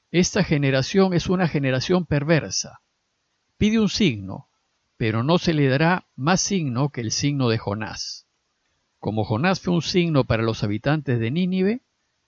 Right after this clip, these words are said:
lo mismo será el Hijo del Hombre para esta generación. Cuando sean juzgados los hombres de esta generación,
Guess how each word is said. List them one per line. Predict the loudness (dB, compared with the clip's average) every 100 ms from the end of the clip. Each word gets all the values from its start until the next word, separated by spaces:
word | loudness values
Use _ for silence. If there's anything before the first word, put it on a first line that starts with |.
| _ -4
lo | 0 2
mismo | 4 2 0
será | 2 2 2
el | 2
Hijo | 2 4
del | 6 6
Hombre | 4 2 0 -2 _ _ _
para | -2 2 4
esta | 2 2 0
generación. | 0 -2 -4 -6 -6 -8 -8 _ _ _ _ _ _ _ _ _ _ _
Cuando | -6 -4 -2 0
sean | 2 2
juzgados | 2 2 4 6 6
los | 4 2
hombres | 2 4 2
de | 2
esta | 0 -2
generación, | -2 -4 -4 -2 0 0 0